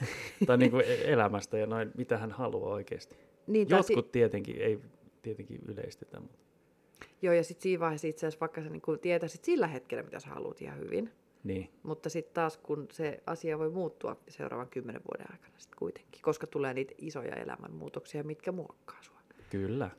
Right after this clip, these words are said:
Speaker 2: Mm.
Speaker 1: Näin on käynyt meille jokaiselle ihmiselle.
Speaker 2: Meille jokaiselle. Ja sit siinä vaiheessa, kun sä oot niinku siinä tienristeyksessä ehkä sitten, että hei, mä oon ollut tän ihmisen kanssa kymmenen vuotta, nyt mä ei, niinku, nyt jotain, e-,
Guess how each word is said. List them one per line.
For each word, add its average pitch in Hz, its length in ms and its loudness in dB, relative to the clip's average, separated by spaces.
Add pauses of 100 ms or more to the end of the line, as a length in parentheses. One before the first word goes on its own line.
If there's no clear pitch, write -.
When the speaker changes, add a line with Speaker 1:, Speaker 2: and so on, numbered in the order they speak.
(140)
Speaker 2:
Mm. 143 260 -4
Speaker 1:
Näin 98 300 -4
on 139 100 0
käynyt 92 400 -4
meille 92 320 -8
jokaiselle 98 760 -6
ihmiselle. 131 540 -8
Speaker 2:
Meille 240 180 2
jokaiselle. - 640 -6
Ja - 60 -10
sit 277 320 -8
siinä 285 400 0
vaiheessa, 147 420 0
kun 139 80 -12
sä 156 160 -4
oot 151 140 -4
niinku 139 320 -6 (140)
siinä 165 340 -2
tienristeyksessä 135 880 -4
ehkä 135 200 -12
sitten, 131 380 -6
että 135 240 -6
hei, 147 520 -2
mä 151 60 -2
oon 135 80 2
ollut 120 160 -2
tän - 140 -10
ihmisen 214 320 -4
kanssa 165 200 -10
kymmenen 156 400 -6
vuotta, 135 400 -6 (500)
nyt 151 200 -8
mä 135 260 -4 (180)
ei, 135 320 0 (220)
niinku, 147 360 -10 (320)
nyt - 160 -12 (320)
jotain, 135 380 -2 (280)
e-, - 80 -6